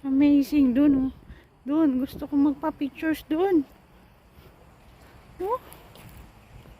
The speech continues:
Nakakatuwa. Hanggang dito, hanggang dun.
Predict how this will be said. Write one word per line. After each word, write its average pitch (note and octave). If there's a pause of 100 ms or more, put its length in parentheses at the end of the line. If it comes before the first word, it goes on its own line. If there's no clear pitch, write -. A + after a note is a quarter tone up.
(1080)
Nakakatuwa. C4
Hanggang C#4 (480)
dito, F#4
hanggang D#4
dun. G#4